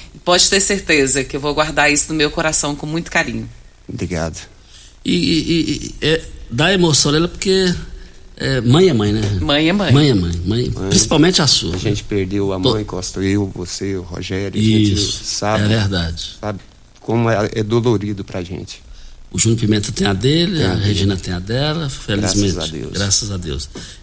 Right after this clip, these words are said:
Speaker 3: E a nossa está lá no, nos braços de Deus. Mas, Wendel, você é diretor de cemitérios em Rio
Speaker 2: Sim.
Speaker 3: Verde.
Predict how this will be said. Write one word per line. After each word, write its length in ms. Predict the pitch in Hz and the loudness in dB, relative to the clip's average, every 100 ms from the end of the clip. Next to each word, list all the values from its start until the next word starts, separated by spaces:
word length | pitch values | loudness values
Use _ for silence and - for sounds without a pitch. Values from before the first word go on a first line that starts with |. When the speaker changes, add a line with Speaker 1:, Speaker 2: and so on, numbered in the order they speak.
| - | -4
Speaker 3:
E 40 | |
a 60 | 107 | 0
nossa 280 | 113 113 131 | 2 2 2
está 240 | 113 117 | 2 0
lá 120 | 113 110 | 0 2
no, 140 | 113 | 0
nos 400 | 98 85 95 90 | 0 -6 -6 -2
braços 320 | 98 92 - | 0 0 -2
de 80 | 85 | -4
Deus. 420 | 80 73 - - - - - - - - - | -4 -4 -4 -10 -12 -20 -18 -18 -20 -20 -6
Mas, 400 | - 202 214 202 - - - | 0 2 4 2 0 -6 2
Wendel, 420 | 220 226 131 113 - | 4 4 2 -2 -2
você 180 | - 214 | 2 4
é 40 | |
diretor 720 | 226 233 214 214 180 202 196 - | 4 4 4 4 4 4 2 0
de 120 | 156 | 2
cemitérios 580 | - 190 185 165 151 147 | 4 4 4 4 4 4
em 60 | 143 | 2
Rio 220 | 143 117 | 2 2
Speaker 2:
Sim. 100 | 98 | 2
Speaker 3:
Verde. 260 | 95 85 | 2 0